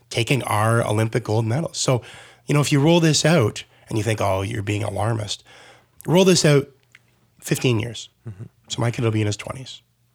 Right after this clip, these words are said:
Speaker 1: Um, Canada hasn't won an Olympics in four cycles. Canada barely makes the medal podium in the world championships, men's and women's. What does that do for our identity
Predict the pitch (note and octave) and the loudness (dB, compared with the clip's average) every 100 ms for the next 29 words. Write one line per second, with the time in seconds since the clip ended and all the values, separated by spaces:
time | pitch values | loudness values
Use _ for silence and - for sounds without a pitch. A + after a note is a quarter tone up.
0 | _ _ - A#2 G#2 G2+ G2+ G2 _ _ | _ _ -8 -4 -2 -2 -4 -8 _ _
1 | _ _ _ _ - B2+ B2+ B2 A#2+ - | _ _ _ _ -4 0 2 2 0 -2
2 | - A#2 B2+ A2+ G#2+ G#2 G#2 G#2+ A#2 - | -4 -2 -2 0 0 0 -2 -2 -6 -6
3 | G#2+ G2 - - G#2 - - - C3+ - | -8 -8 -10 -6 -4 -4 -8 -12 -16 -18
4 | - _ _ _ _ _ - A#2+ A2+ A2 | -20 _ _ _ _ _ -6 -2 0 -2
5 | G2 - G#2 A2 G#2 G2+ F#2+ A2+ G2+ - | -4 -6 -2 0 0 -2 -4 -4 -6 -4
6 | G2 F#2+ G2 G#2+ G2+ F#2+ F#2+ G2 - - | -4 -4 -4 -6 -6 -6 -6 -10 -16 -20
7 | _ - A2 G2+ G2 F#2+ F#2+ - G#2+ F#2 | _ -8 -4 -2 -2 -2 -2 -4 -6 -8
8 | - - - - G#2+ A2 G#2 A2+ - - | -12 -12 -12 -6 -4 -4 -6 -8 -12 -20
9 | - _ _ _ _ _ _ B2 B2+ A#2+ | -20 _ _ _ _ _ _ -6 -4 -2
10 | B2 A2+ A2+ A2 - G#2 G2 G2+ G#2 G2 | -2 -2 -2 -2 -2 -6 -4 -8 -10 -12
11 | F#2+ | -16